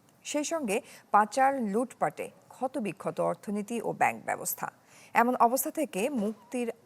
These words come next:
আকাঙ্ক্ষায় রচিত হয় নতুন ইতিহাস। কিন্তু গেল এক বছরে সেসব প্রত্যাশার কতটুকু পূরণ করতে পেরেছে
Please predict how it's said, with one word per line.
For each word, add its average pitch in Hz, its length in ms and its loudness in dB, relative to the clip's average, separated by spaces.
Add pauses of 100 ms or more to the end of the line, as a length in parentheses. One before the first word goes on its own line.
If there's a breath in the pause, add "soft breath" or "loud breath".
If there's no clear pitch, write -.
(160)
আকাঙ্ক্ষায় 190 640 -2 (340)
রচিত 254 300 2
হয় 262 260 -2
নতুন 190 340 -4
ইতিহাস। - 580 -10 (220)
কিন্তু 196 260 -4 (320 loud breath)
গেল 185 200 6 (100)
এক 233 240 2
বছরে 285 460 -2
সেসব 175 340 -6 (100)
প্রত্যাশার 220 600 -4 (260)
কতটুকু 247 460 -4
পূরণ 170 260 -6
করতে 180 260 -10
পেরেছে 220 480 -4